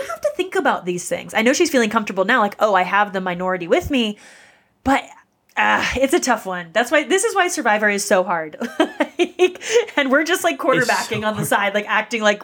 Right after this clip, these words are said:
Speaker 1: you know, we know what's going on out there, but, yeah.
Speaker 2: Yeah, th-, th-, there are so many moments I was out there, and I was just like,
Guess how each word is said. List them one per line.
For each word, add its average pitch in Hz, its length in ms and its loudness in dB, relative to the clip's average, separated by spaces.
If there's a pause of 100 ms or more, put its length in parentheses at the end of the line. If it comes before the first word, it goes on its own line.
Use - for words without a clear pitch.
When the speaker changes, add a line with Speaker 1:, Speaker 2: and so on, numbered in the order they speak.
(120)
Speaker 1:
you 233 140 4
know, 196 180 4
we 226 160 0
know 233 140 4
what's 226 140 -4
going 214 240 2
on 220 140 2
out 190 180 -2
there, 202 240 -4
but, 185 340 -4 (720)
yeah. - 320 -6 (140)
Speaker 2:
Yeah, 151 220 6 (220)
th-, - 140 -6 (180)
th-, 226 200 2 (140)
there 185 200 2
are 220 60 4
so 165 200 2
many 147 160 2
moments 127 320 -2
I 131 80 0
was 123 120 -4
out 113 200 -4
there, 135 160 0
and 139 100 -4
I 139 100 0
was 143 160 0
just 143 200 -4
like, 131 320 0